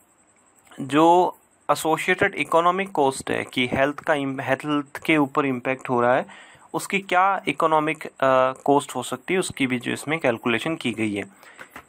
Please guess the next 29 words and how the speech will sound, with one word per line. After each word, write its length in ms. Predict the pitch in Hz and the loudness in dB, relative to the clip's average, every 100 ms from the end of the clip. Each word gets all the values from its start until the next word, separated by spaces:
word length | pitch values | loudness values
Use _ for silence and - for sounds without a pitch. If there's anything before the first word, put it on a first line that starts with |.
| _ | _
सेकेंड 380 | - 180 214 208 | -2 0 0 -2
रिपोर्ट 320 | 202 208 208 | 0 0 0
हमारी 280 | 190 180 180 | 0 0 2
है 180 | 180 214 | 0 -2
क्लाइमेट 600 | - 151 139 151 147 - - - | 0 0 2 -2 -2 -6 -8 -10
समरी। 520 | - 143 147 190 247 - | -2 2 2 0 -6 -6
क्लाइमेट 380 | 147 135 147 165 | 0 0 0 -4
समरी 320 | - 160 160 | -2 0 -2
को 140 | 160 156 | -2 -4
रिलीज 360 | 143 143 147 | -2 -4 -6
किया 180 | - 139 | -4 -2
है 200 | 139 170 - | -2 -4 -2
आईएमडी, 640 | 123 123 123 123 123 196 - - - - _ - | -2 0 -2 -4 -6 -8 -12 -20 -20 -20 _ -2
इंडियन 340 | 165 175 202 | 0 2 2
मीटरोलॉजिकल 800 | 208 170 - 175 165 160 165 175 | 0 -4 -2 0 2 0 -2 -2
जो 100 | 165 | 0
हमारा 280 | 156 151 147 | -2 0 2
डिपार्टमेंट 640 | 139 127 123 - 135 131 | 0 0 0 2 -2 0
है 100 | 196 | -2
उसने 500 | 254 131 - 139 - - | -4 -6 -4 -4 -6 -6
रिलीज 320 | 135 123 - | 0 0 -2
किया 240 | - 113 | -6 -4
है, 200 | 104 110 - - | -4 -8 -16 -8
ठीक 180 | 151 | -6
है। 100 | 202 - _ _ _ _ _ _ _ _ _ _ - - | -6 -10 _ _ _ _ _ _ _ _ _ _ -20 -4
हमारे 300 | 139 147 180 | 0 2 0
देश 220 | 175 160 | -2 -2
के 160 | - 160 | 0 0
अंदर 340 | 139 139 185 | 2 0 0